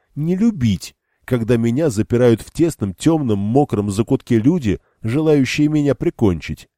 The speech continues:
«Значит, ты не станешь, ну, впадать в панику там внизу?» «Нет», — коротко отрезал он.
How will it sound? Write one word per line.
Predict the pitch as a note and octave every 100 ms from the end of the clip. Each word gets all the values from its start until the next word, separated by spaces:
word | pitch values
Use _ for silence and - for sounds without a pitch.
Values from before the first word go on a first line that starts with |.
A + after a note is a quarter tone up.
| _ _ _ _ _
«Значит, | A2 A#2 C#3+ C#3+ -
ты | D3 C#3+
не | D3+
станешь, | - G#3 G#3 A2 - -
ну, | G#2+ D3+ D3 C3+ A2+
впадать | - E3+ D3 C#3 -
в |
панику | - E3+ F2+ -
там | F2 F#2+ E2+
внизу?» | G2+ B2 F#2+ C#2+ _ _ _ G2+
«Нет», — | A#2 A#2+ D2+ - _ _ -
коротко | G2 E2+ - F#2
отрезал | - E2+ D#2+ F#2
он. | E2+ C#2